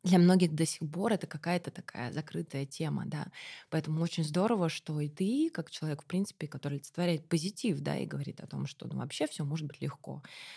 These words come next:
А, да, и твоя мама говорит, "Ну, не знаю". А ты продолжаешь об этом говорить, что и мы тоже бываем такими. Это очень здорово.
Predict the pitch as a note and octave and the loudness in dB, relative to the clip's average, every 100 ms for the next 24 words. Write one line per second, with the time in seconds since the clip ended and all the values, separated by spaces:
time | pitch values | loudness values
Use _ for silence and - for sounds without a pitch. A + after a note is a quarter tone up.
0 | - - - D3 A3 - C#3+ C3+ C#3 C3 | -14 -8 -4 2 4 4 2 0 0 2
1 | C3+ C3 C#3+ D#3 D#3 D3+ G3 D#4+ F4+ D3+ | 2 0 0 2 2 4 4 6 6 6
2 | C3 B2 C2 G1+ - - - - - E3 | 4 0 -2 -2 -4 -8 -14 -6 4 6
3 | D#3 F3 F3 F#3 F3+ G3+ G3+ F3 - F3+ | 6 6 4 6 6 8 8 6 4 4
4 | F3 E3+ E3+ G3 D4+ - - - - F3 | 8 8 8 8 4 0 -10 -8 0 2
5 | D#3+ E3+ D#3+ G3+ D#3+ D#3+ D#3+ D3 C#3+ C#3+ | 4 2 4 2 0 -2 -2 -2 -2 -2
6 | - E3+ - D#3 - G1+ - - - - | -2 -6 -6 -4 -2 -2 -6 -8 -8 -6
7 | - - - - | -6 -6 -6 -8